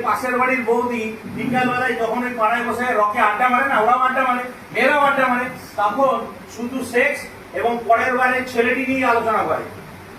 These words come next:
এবং তার জন্য কচি কচি মেয়েগুলোর মাথাটা নষ্ট হচ্ছে, তারা পালাচ্ছে। কোনো ছেলের দোষ থাকে না, হান্ড্রেড পার্সেন্ট বলছি আমি, এত বড় কথা বলছি,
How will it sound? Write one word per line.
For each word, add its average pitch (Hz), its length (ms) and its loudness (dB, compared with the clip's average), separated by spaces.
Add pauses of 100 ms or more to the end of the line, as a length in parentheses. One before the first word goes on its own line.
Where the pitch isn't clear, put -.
(100)
এবং 208 220 -4
তার 220 300 4
জন্য 254 340 0
কচি 233 280 2
কচি 269 220 -2
মেয়েগুলোর 240 460 0
মাথাটা 220 340 4
নষ্ট - 380 0
হচ্ছে, 277 320 -2 (260)
তারা 214 240 4
পালাচ্ছে। - 500 0 (720)
কোনো 269 400 6
ছেলের 277 420 4
দোষ 262 260 2
থাকে 254 220 4
না, 240 120 4
হান্ড্রেড 254 500 4
পার্সেন্ট 254 300 2
বলছি 233 220 2
আমি, 220 160 2
এত 214 200 2
বড় 247 220 2
কথা 254 240 2
বলছি, 214 300 -2